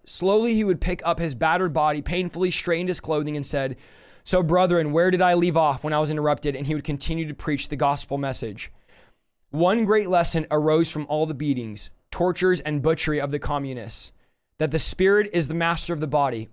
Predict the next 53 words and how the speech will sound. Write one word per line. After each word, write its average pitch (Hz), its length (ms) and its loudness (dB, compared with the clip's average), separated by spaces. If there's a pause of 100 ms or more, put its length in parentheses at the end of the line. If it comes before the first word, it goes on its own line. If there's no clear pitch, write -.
We 170 180 2
felt 202 300 2
the 202 80 0
torture, 151 640 0
but 160 140 0
it 165 100 2
often 190 380 0
seemed 160 360 -2
as 151 140 -4
something 170 440 -2
distant 170 360 -2
and 151 120 -6
far 160 240 2
removed 151 340 0
from 156 140 -6
the 151 60 -6
spirit, 143 500 -2 (180)
which 151 160 -4
was 147 160 -4
lost 170 460 0
in 165 80 -6
the 156 80 -2
glory 156 320 -2
of 175 100 -6
Christ 143 380 -2
and 151 100 -8
the 139 40 -8
presence 143 440 -4
with 135 240 -4
us. - 300 -8 (420)
When 165 140 2
we 185 100 4
were 202 80 4
given 190 300 2
one 190 160 2
slice 196 320 0
of 170 80 -2
bread 170 260 2
each 175 240 -6
week 156 320 2
and 151 100 -4
a 143 60 -2
dirty 165 300 0
soup 170 260 -2
every 156 220 0
day, 143 240 0
we 151 120 4
decided 160 440 0
to 151 100 -2
faithfully 170 500 0
tithe. 143 500 0 (460)
<clears throat> - 360 -20
Give 160 480 -2